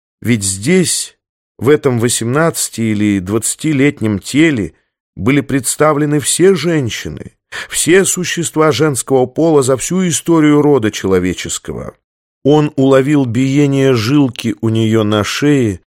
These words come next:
различил едва приметные удары сердца, скользнул взглядом по нежной линии, которая вела от спины к талии и округлялась на бёдрах. Он нежно тронул кончиками пальцев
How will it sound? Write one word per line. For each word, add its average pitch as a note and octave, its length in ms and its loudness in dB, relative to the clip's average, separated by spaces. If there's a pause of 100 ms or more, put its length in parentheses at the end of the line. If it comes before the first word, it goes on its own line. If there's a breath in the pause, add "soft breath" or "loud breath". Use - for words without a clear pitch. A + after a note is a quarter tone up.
(200)
различил B2+ 580 0
едва C3+ 360 2
приметные C3 640 -2
удары B2 460 2
сердца, C3+ 720 -2 (280)
скользнул B2+ 600 0
взглядом A#2+ 600 0
по - 120 -2
нежной A#2 540 0
линии, B2+ 520 0 (220 loud breath)
которая A#2 420 0
вела A2+ 320 2
от A2 120 -2
спины A2 400 -4
к - 80 -16
талии B2+ 560 0 (240 loud breath)
и - 60 0
округлялась A2 840 0
на G#2+ 120 0
бёдрах. G2 720 -4 (460)
Он C3 240 0
нежно C#3 340 2
тронул C3 440 0
кончиками A#2+ 640 -2
пальцев C3 560 -2